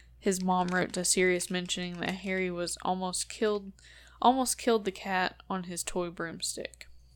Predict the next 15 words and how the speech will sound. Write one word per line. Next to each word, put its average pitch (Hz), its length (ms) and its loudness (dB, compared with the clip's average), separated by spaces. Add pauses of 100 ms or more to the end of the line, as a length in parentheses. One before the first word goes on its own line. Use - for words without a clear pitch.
(260)
I 220 80 8
don't 220 140 6
really 196 160 4
feel 190 160 4
like 190 120 2
there's 190 220 -4
enough 175 220 -4
evidence 180 580 0
there 185 200 0
to 180 80 -4
back 170 280 -2
that 175 180 -2
up, 180 300 0
but 175 140 4
it's - 380 0